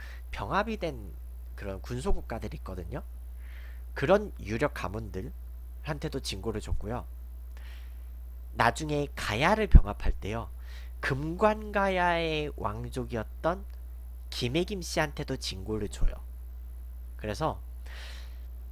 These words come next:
금관가야의 마지막 왕이었던 김구해가, 김구해가 진골이 돼요. 그래서 김구해의 아들 김무력이 그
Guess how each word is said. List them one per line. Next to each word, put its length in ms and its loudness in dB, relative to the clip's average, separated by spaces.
금관가야의 720 2
마지막 480 0
왕이었던 540 -2
김구해가, 800 -2
김구해가 720 0
진골이 440 2
돼요. 260 -4
그래서 240 -4
김구해의 800 2
아들 460 0
김무력이 760 0
그 300 -4